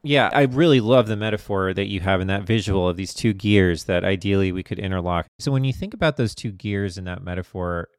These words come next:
coming together, y-, you know, what, what, what I think about is then business models. So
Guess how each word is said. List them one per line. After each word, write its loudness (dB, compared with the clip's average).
coming -10
together, -4
y-, -14
you -6
know, -2
what, -2
what, -4
what -2
I 0
think -6
about -2
is -6
then -6
business -4
models. -6
So -8